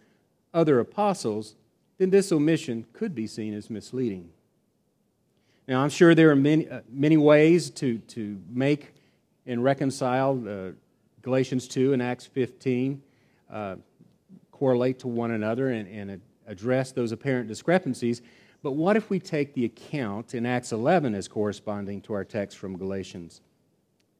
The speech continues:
The text from Acts chapter eleven, beginning at verse twenty-seven to the end, reads, "And in these days came prophets from Jerusalem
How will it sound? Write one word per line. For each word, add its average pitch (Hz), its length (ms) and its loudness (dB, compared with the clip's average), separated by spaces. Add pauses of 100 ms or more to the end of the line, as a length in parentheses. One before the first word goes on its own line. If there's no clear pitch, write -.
(760)
The 123 60 -6
text 143 340 2
from 127 160 -2
Acts 127 260 0
chapter 123 380 -2
eleven, 139 460 2
beginning 120 400 0
at 107 100 -6
verse 113 300 0
twenty-seven 123 840 0 (360)
to 131 100 -6
the 127 180 2
end, 135 260 2
reads, 107 440 -2 (1160)
"And 139 160 2
in 151 140 6
these 220 300 8
days 135 560 6
came 131 260 0
prophets 147 460 -2
from 131 220 -4
Jerusalem 120 680 -2